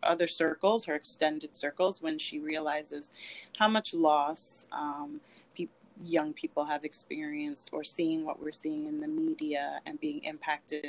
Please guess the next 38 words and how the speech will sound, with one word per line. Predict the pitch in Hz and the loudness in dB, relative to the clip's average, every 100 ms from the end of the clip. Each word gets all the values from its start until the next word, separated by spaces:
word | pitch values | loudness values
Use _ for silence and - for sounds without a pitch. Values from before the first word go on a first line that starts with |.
| 143 | -8
and, | 143 139 - | -14 -16 -14
and | 151 147 _ _ _ - | -14 -14 _ _ _ 0
the | 175 | 0
trauma, | - 247 226 165 - - | 6 10 10 10 0 -4
because | 151 170 160 - | -2 0 -2 0
the | 165 | -2
truth | - 240 226 | 2 2 4
is | 240 170 170 | 6 4 4
we're | 165 160 160 | 2 4 2
just | 165 170 - - | -2 -2 -4 -12
a | - | -10
global | - 165 180 180 170 165 160 | 0 6 6 6 4 2 0
society | 151 - 151 175 160 - 147 139 | -2 2 6 8 6 0 -6 -2
that | 147 143 | -2 0
has | 143 147 | -2 -4
experienced | - - 151 147 143 - | -12 -8 -6 -6 -8 -6
trauma | - 156 156 139 | 2 4 4 0
in | 143 | -6
one | 143 147 | -6 -6
degree | 147 143 143 | -8 -6 -6
or | 143 139 | -4 -6
another | 139 143 143 135 135 - - - - - | -6 -8 -4 -6 -8 -18 -20 -20 -20 -6
for | 147 | -2
sure | 135 - 196 185 | 0 4 6 6
during | 165 139 135 | 4 -4 -6
this | 139 - - | -8 -10 -8
phase, | 147 143 139 175 - - | -6 -4 -4 -4 -6 -2
and | 170 165 | 0 2
then | 156 | 0
in | 151 151 | -2 4
multiple | 165 165 160 - 147 | 4 4 -2 -2 -2
ways | 147 139 147 | 0 0 -2
when | 147 139 | -6 -10
we | 143 | -10
think | - 139 | -8 -6
about | 147 143 135 - | -6 -8 -10 -6
the | 151 | -2
other, | - 139 135 131 | 0 2 0 -4